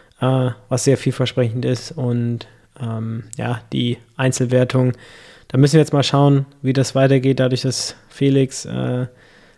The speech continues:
leider nicht fahren konnte. Ähm, ja, sind wir auf jeden Fall gespannt, was wir da in Rad am Ring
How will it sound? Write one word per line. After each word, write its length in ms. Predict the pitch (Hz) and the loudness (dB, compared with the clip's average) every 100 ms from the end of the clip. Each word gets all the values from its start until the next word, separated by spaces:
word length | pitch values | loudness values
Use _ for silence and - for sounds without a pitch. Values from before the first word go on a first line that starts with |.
| - | 0
leider 220 | 139 139 | 4 6
nicht 160 | 147 - | 4 4
fahren 200 | 143 139 | 0 2
konnte. 600 | 143 143 151 147 143 139 _ 139 | 0 2 4 4 2 -4 _ -6
Ähm, 440 | 131 127 131 117 - - | -2 -2 -2 -6 -12 -8
ja, 200 | 160 160 | -2 0
sind 160 | 127 127 | 0 2
wir 100 | 135 | 0
auf 100 | 139 | 2
jeden 140 | 143 | 0
Fall 160 | 143 135 | 0 -2
gespannt, 400 | 131 - 135 135 | -2 -2 -2 -2
was 160 | 127 | -4
wir 80 | - | -2
da 320 | 127 131 131 - - _ _ _ | -2 -2 -4 -8 -20 _ _ _
in 120 | - 135 | 0 2
Rad 280 | 143 151 | 4 2
am 100 | 143 | 2
Ring 340 | 127 180 226 | 4 6 6